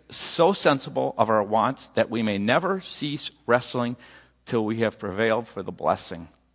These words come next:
One of the great values of spending time in prayer with God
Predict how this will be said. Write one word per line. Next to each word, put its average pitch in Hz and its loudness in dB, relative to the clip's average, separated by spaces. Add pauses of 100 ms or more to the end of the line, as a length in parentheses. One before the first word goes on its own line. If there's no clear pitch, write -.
(220)
One 117 2
of 113 -2
the 110 0
great 143 2
values 131 4
of 98 -4
spending 135 0
time 104 -4 (240)
in 135 0
prayer 147 0
with 143 -4
God 95 2